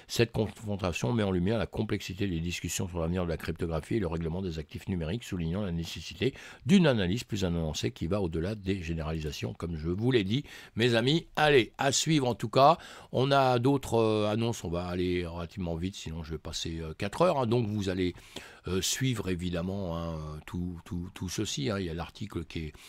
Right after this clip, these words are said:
qui est, qui est bien fait, hein. Vous avez plein de détails, tout ça. Donc hyper intéressant à regarder. Et maintenant sur, euh, Twitch, donc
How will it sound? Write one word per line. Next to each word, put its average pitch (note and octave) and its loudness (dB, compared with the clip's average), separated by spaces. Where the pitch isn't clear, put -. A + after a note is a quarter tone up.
qui F2+ 0
est, E2 -2
qui - -4
est E2 2
bien F2 0
fait, G#2 0
hein. F2+ -4
Vous D#2 -10
avez D2+ -10
plein E2 -8
de D#2+ -4
détails, F2+ -6
tout F2+ -8
ça. B2+ 0
Donc A#2 2
hyper D#3 4
intéressant C3 0
à D#3+ 6
regarder. B2+ 4
Et C#3+ 8
maintenant D3+ 2
sur, C3+ 0
euh, A#2 6
Twitch, - -2
donc C#3 2